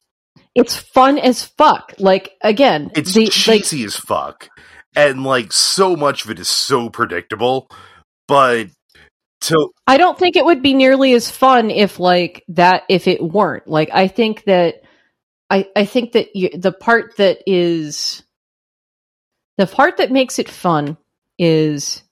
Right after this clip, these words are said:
Speaker 1: so for those of you who don't know the premise, zombies are a thing that exist. It's very,
Speaker 2: <laughs>
Speaker 1: the science in it is very,
Speaker 2: No,
Speaker 1: very bad.
Speaker 2: it's, it's hilarious. Like, I love how zombies exist in this universe.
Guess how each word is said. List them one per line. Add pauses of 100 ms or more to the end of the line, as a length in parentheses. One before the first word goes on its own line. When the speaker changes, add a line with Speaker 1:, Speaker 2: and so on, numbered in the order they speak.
(360)
Speaker 1:
so
for
those
of
you
who
don't
know
the
premise, (220)
zombies
are
a
thing
that
exist.
It's
very,
Speaker 2:
<laughs>
Speaker 1:
the
science
in
it
is
very,
Speaker 2:
No,
Speaker 1:
very
bad.
Speaker 2:
it's,
it's
hilarious.
Like,
I
love
how
zombies
exist
in
this
universe.